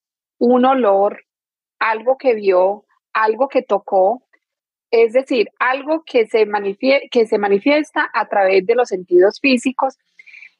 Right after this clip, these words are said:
y que cruza el umbral de estos sentidos. Al cruzar el umbral, activa nuestro cerebro reptil y nosotros reaccionamos. Por ejemplo,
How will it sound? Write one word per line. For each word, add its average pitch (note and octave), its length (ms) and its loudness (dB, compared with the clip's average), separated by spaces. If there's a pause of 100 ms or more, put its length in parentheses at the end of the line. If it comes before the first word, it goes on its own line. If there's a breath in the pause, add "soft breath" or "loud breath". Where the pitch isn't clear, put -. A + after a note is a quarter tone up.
(120)
y F4 340 2 (200)
que C#4 360 0
cruza B3+ 480 2
el G#3 200 0
umbral G3+ 560 -2
de G#3 80 2
estos G#3 280 -4
sentidos. F#3 580 -2
Al - 180 -10
cruzar G#3+ 440 0
el C#4+ 140 -2
umbral, C4 400 -2 (180)
activa C4 540 -2
nuestro F#3+ 280 -8
cerebro F3+ 680 0
reptil F3 500 -2 (520)
y C#4+ 140 2
nosotros C#4+ 500 0
reaccionamos. F3 840 -2 (240)
Por A3 140 0
ejemplo, G#3 460 -4